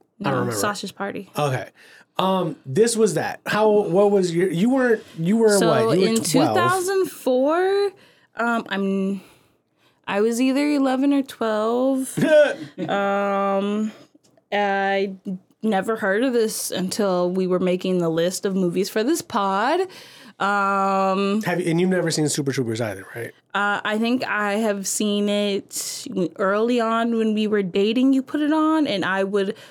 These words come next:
Speaker 2: fall asleep and wake up and fall asleep
Speaker 1: Mm-hmm.
Speaker 2: again. I think I've seen the ending of it.
Speaker 1: Sure.
Speaker 2: Yeah. When they're, like, getting back at the police, like,
Speaker 1: Yeah.
Speaker 2: right? And 'cause they're the state troopers, and
Speaker 1: Yeah.
Speaker 2: then the police are their antagonists.
Speaker 1: Yeah.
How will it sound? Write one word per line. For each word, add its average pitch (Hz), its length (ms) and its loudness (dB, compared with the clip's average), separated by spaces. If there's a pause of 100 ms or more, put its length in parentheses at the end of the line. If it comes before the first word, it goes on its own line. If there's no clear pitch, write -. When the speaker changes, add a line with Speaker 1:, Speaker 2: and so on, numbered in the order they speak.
(140)
Speaker 2:
fall 190 360 -2
asleep 196 460 -2
and 185 200 0
wake 170 260 -2
up 165 380 -2
and 170 180 -6
fall 156 260 -4
asleep 107 480 -6
Speaker 1:
Mm-hmm. 120 220 -4
Speaker 2:
again. 147 440 -6 (280)
I 180 60 -2
think 190 180 0
I've 185 120 -4
seen 185 180 -2
the 170 140 -4
ending 147 380 -2
of 107 200 -10
it. - 240 -16
Speaker 1:
Sure. 104 360 -8 (120)
Speaker 2:
Yeah. 143 340 -6 (360)
When 175 180 -2
they're, 165 140 -2
like, 156 260 -2
getting 170 340 -2
back 165 500 -6
at 156 180 -8
the 160 300 -6 (160)
police, 180 640 -4
like, 185 160 -2
Speaker 1:
Yeah. - 160 -2
Speaker 2:
right? 180 480 -4
And 160 340 -6
'cause 175 220 -6
they're 170 220 -2
the 175 100 -2
state 180 300 -6
troopers, 190 420 -6
and 190 100 0
Speaker 1:
Yeah. 170 60 0
Speaker 2:
then 170 80 -4
the 175 80 -4
police 185 420 -4
are 175 120 -4
their 170 180 -4
antagonists. 180 800 -4
Speaker 1:
Yeah. 123 180 -2